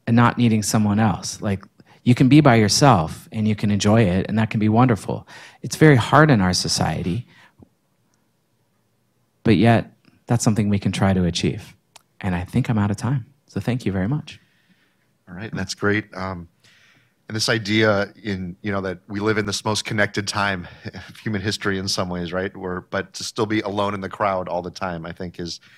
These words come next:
Speaker 2: is one of the ironies. And I love the idea of the primate going insane. I mean, I don't love that. I, it, it's frightening, but it's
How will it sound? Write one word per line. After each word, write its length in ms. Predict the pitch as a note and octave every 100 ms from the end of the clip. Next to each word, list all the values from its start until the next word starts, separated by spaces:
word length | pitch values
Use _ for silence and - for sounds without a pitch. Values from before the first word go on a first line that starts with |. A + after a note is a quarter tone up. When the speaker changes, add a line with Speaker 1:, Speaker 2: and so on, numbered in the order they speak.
| - _ _
Speaker 2:
is 100 | -
one 120 | F#2+ G2
of 80 |
the 120 | F#2+ F#2+
ironies. 520 | G2 G2 G2 F#2+ F#2
And 100 | G2
I 60 | G#2
love 140 | A2+
the 140 | G#2 A2
idea 320 | G2 G2+ G2+
of 100 | F2 _ _ _ -
the 80 | G2+
primate 460 | - G#2+ G#2 G2
going 240 | G2 G2 F#2
insane. 380 | F2 - F2
I 60 | F2+
mean, 120 | A2
I 20 |
don't 160 | A2+ A#2+
love 140 | G#2+
that. 120 | G2+ F2+
I, 40 |
it, 200 | G2+ G2+ - _ -
it's 140 | -
frightening, 500 | - A2 F#2+ F2+ D2+
but 100 | A#2
it's 240 | A2+ A2